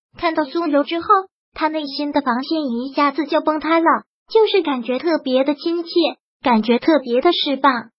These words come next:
姚依依在苏柔的病房待了一天的时间，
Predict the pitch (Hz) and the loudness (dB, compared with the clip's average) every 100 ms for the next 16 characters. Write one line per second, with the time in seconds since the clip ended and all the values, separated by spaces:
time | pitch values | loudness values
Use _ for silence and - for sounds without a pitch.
0 | _ _ _ _ 269 262 302 311 320 330 | _ _ _ _ 4 4 4 2 2 0
1 | 320 302 330 320 277 294 294 285 269 233 | 0 2 0 2 -2 -2 -4 -6 -4 -4
2 | 302 320 330 330 320 302 370 392 349 - | -2 2 2 2 -2 -4 -4 -4 -4 -6
3 | 240 247 311 320 | -8 0 2 2